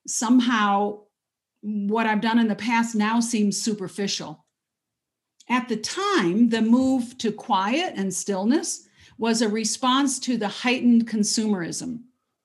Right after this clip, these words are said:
Wait to slow the season,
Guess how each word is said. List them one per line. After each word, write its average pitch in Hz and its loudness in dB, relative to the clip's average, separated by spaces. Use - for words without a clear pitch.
Wait 240 -2
to 220 -12
slow 220 -2
the 214 -2
season, 170 0